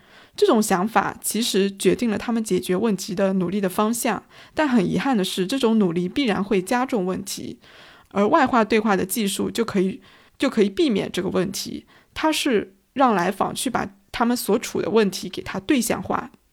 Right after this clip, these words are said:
教他们去处理这个问题本身，而不是去处理我自己，或者是去，去处理其他某个人。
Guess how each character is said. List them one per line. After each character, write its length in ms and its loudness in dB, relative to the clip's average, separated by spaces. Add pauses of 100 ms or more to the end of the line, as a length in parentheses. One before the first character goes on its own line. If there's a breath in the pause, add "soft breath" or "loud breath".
(160)
教 180 4
他 160 0
们 100 2
去 220 -2
处 160 0
理 100 0
这 120 -2
个 80 0
问 160 2
题 160 -6
本 160 -4
身， 280 2 (440 loud breath)
而 100 6
不 100 0
是 140 -2
去 160 -4
处 200 -4
理 100 0
我 160 2
自 180 -6
己， 320 -10 (180 soft breath)
或 160 0
者 120 2
是 160 -2
去， 220 -8 (180)
去 160 -4
处 180 0
理 80 0
其 180 -8
他 140 -2
某 220 0
个 180 0
人。 380 -6